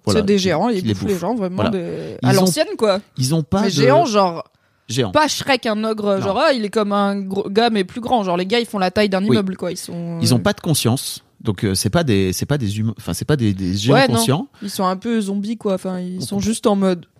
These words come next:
Speaker 1: on comprend pas trop,
Speaker 2: ils
Speaker 1: c'est juste,
Speaker 2: avancent
Speaker 1: voilà.
Speaker 2: et ils mangent des gens.
Speaker 1: Et puis, euh, bon, voilà, ils,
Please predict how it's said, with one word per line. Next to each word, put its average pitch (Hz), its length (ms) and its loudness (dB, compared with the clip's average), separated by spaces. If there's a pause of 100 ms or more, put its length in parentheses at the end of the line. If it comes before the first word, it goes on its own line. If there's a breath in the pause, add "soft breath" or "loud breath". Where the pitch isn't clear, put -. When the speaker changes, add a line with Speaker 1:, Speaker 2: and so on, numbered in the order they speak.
Speaker 1:
on 110 80 -2
comprend 131 320 2
pas 123 120 4
trop, 160 300 4
Speaker 2:
ils 202 60 2
Speaker 1:
c'est 214 140 4
juste, 202 120 4
Speaker 2:
avancent 220 380 4
Speaker 1:
voilà. 202 160 4
Speaker 2:
et - 40 4
ils 202 40 2
mangent 196 240 2
des 190 100 2
gens. 180 200 -2 (260 loud breath)
Speaker 1:
Et 107 100 2
puis, 131 340 2
euh, 101 360 4
bon, 98 180 -2
voilà, 107 260 -2
ils, 113 280 -6